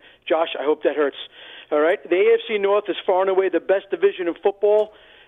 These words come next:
And, guys, these roughing the passer calls have got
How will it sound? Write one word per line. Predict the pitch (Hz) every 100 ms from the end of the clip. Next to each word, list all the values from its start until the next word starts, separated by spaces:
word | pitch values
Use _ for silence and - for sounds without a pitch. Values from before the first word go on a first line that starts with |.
| _
And, | 160 151
guys, | 170 180 175 -
these | 151 139
roughing | 165 160 165
the |
passer | - 156 143 151
calls | 156 147 143 -
have | 123 _
got | - 143 147